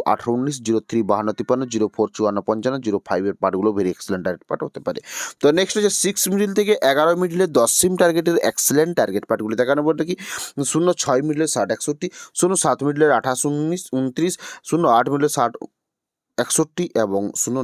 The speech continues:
নয় মিডলের বাহান্ন তিপ্পান্ন, দশ মিডলের ষাট একষট্টি, এগারো মিডলের ছেষট্টি সাতষট্টি। নেক্সট রয়েছে বারো মিডল থেকে সতেরো মিডলের দশ সিম টার্গেটের এক্সিলেন্ট টার্গেট পার্টগুলো। দেখানো বলতে কি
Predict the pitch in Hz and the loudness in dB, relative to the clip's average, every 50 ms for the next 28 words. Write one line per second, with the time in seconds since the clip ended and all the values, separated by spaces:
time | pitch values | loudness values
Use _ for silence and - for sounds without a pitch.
0 | 117 104 101 107 117 120 117 120 127 117 - 101 98 117 120 131 - 147 147 151 | -2 -2 0 0 -2 -2 -2 -2 -2 0 -2 -2 0 0 -2 0 -2 -2 -2 0
1 | 151 151 143 135 110 95 - - 110 101 95 98 - - 101 95 117 113 - - | -2 0 0 0 0 0 -2 -4 -6 -4 -4 -4 -2 -4 -2 -2 -2 -4 -4 -6
2 | 147 147 _ 190 202 - - - - - - - 107 101 110 107 110 104 104 95 | -6 _ _ -8 -8 -8 -12 -16 -16 -18 -8 -6 -2 -2 0 0 0 -2 -2 -4
3 | 101 104 101 - _ _ - - - - 90 82 - - 90 - - - 87 - | -4 -6 -6 -8 _ _ -10 -10 -6 -8 -8 -8 -6 -10 -10 -10 -10 -14 -14 -8
4 | 90 104 123 123 - - 160 160 151 196 190 - - - - _ _ _ _ _ | -4 -4 -4 -4 -2 -2 -2 0 0 0 -2 -2 -8 -20 -20 _ _ _ _ _
5 | _ _ _ _ _ _ _ _ _ _ _ - _ - 98 87 113 107 117 135 | _ _ _ _ _ _ _ _ _ _ _ -20 _ -14 -4 -2 0 2 4 2
6 | 156 175 175 180 185 185 185 175 185 - - 139 - 160 165 165 165 165 156 160 | 2 2 0 0 0 0 -2 -2 0 -2 -2 0 2 2 2 2 2 0 0 0
7 | 170 151 127 120 123 - - - 170 175 170 170 156 143 147 147 151 156 156 - | 0 2 2 2 2 2 2 2 2 2 4 2 2 2 0 0 0 -2 -2 -2
8 | - 120 - - - - 139 139 139 135 131 120 117 113 117 110 _ 123 113 113 | -2 -4 -4 -4 -4 -2 -2 -2 0 2 0 0 2 0 -2 -2 _ -4 -2 -2
9 | 110 117 107 107 120 117 143 151 160 160 170 165 175 165 190 | -2 -2 0 -2 0 0 0 0 2 0 0 0 -2 -4 -4